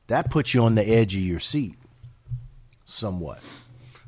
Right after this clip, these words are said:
especially if you were, were re-, retired and you're pulling four percent off your portfolio.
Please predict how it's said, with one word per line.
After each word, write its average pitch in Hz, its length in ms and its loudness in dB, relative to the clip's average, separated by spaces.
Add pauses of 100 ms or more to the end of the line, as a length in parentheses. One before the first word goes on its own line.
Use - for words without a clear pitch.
(120)
especially 120 1000 0
if 90 120 -6
you 110 200 0
were, 143 260 -2 (340)
were 113 300 2
re-, 98 240 -2 (160)
retired 95 1000 -2 (680)
and 92 160 0
you're 110 120 4
pulling 110 380 2
four 110 260 0
percent 98 380 -8
off 87 220 -10
your 82 100 -10
portfolio. 80 800 -14